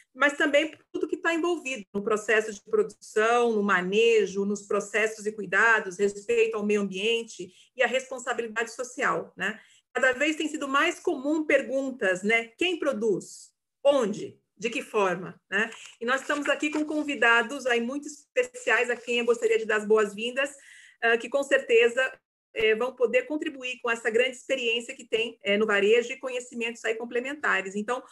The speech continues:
gostaria de dar boas-vindas ao senhor Honório Pinheiro. Olá, boa tarde, seu Honório, da Rede Pinheiro de Supermercados.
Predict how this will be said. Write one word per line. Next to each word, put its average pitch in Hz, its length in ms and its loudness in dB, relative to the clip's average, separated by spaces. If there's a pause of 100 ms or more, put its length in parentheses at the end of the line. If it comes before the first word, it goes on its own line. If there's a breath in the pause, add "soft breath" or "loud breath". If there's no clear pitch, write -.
(200 loud breath)
gostaria 247 300 2
de 247 80 -10
dar 240 120 2
boas-vindas 247 800 0 (140)
ao 226 180 0
senhor 240 400 0
Honório 233 420 4 (140)
Pinheiro. 214 680 2 (1600)
Olá, 202 280 4
boa 220 200 0
tarde, 226 260 0
seu 247 120 -2
Honório, 240 600 4 (840)
da 208 120 0
Rede 233 500 2
Pinheiro 226 340 4
de 208 60 -10
Supermercados. 214 1160 0